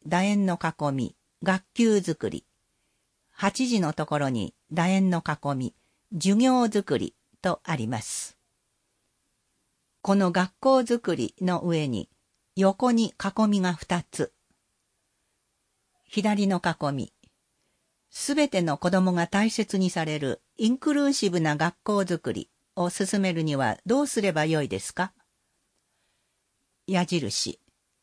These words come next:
右の囲み。子供たちは誰でも自分の地域の学校に通うことができます。学校にいるときは誰もが安心して過ごすことができます。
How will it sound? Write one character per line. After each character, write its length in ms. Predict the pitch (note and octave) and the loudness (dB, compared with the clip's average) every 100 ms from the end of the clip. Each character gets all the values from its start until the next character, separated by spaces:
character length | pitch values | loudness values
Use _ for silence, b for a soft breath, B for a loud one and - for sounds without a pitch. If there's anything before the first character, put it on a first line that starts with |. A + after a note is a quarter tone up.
| _ _ _ - | _ _ _ -2
右 320 | F#3+ G3 G#3 | 2 4 4
の 180 | F#3+ - | 2 -2
囲 300 | E3+ - C#3+ | -6 -4 -4
み。 220 | C3+ - _ _ _ _ _ _ _ _ _ _ _ _ _ | -4 -8 _ _ _ _ _ _ _ _ _ _ _ _ _
子 140 | G3 | 0
供 200 | A#3 C4 | 2 2
た 140 | C4 G#3 | 2 2
ち 140 | F3 | 2
は 140 | D3+ | 0
誰 280 | D3 A3 C4 | 0 0 0
で 100 | G3+ | 0
も 180 | D#3 C#3+ | 0 -2
自 200 | E3 F3+ | -2 0
分 240 | G#3 D4 | 2 2
の 100 | D4 | 2
地 200 | C#4+ C#4+ | 2 2
域 180 | B3+ G#3+ | 2 2
の 120 | F#3 | 0
学 200 | D#3 E3 - | 0 -2 -4
校 180 | - A#3 | -2 2
に 180 | A3 G#3 | 2 0
通 120 | F#3 G#3 | 0 2
う 140 | G#3 G3+ | 2 0
こ 140 | G3+ | -2
と 120 | G3 | -2
が 120 | E3+ D3 | 0 -2
で 100 | B2+ | -2
き 140 | D#3 | -4
ま 140 | A#2+ | -4
す。 340 | - - - - _ _ _ _ _ _ _ _ _ _ _ _ _ - | -6 -8 -12 -14 _ _ _ _ _ _ _ _ _ _ _ _ _ -4
学 240 | F#3 F#3+ | -2 -2
校 180 | - C#4+ | 2 2
に 160 | C#4 C4 | 4 2
い 60 | |
る 100 | B3 | 0
と 160 | A#3+ A3 | 0 -2
き 120 | A3 | 0
は 180 | E3+ D3 | 0 0
誰 240 | G3 C4 | 0 2
も 160 | A#3+ F#3+ | 2 0
が 240 | D#3 D3+ | 0 -2
安 160 | G3 A#3+ | 0 0
心 260 | C4 D4 C4+ | 2 0 0
し 120 | - | -2
て 140 | A3+ | -2
過 160 | A3+ A#3 | -2 0
ご 140 | A#3+ | 0
す 100 | A#3 | 0
こ 120 | - | -2
と 100 | F#3+ | -2
が 140 | F#3 C#3 | -2 -2
で 120 | C3+ | -4
き 140 | - | -4
ま 160 | C#3+ B2+ | -4 -6
す。 340 | - - - | -8 -12 -14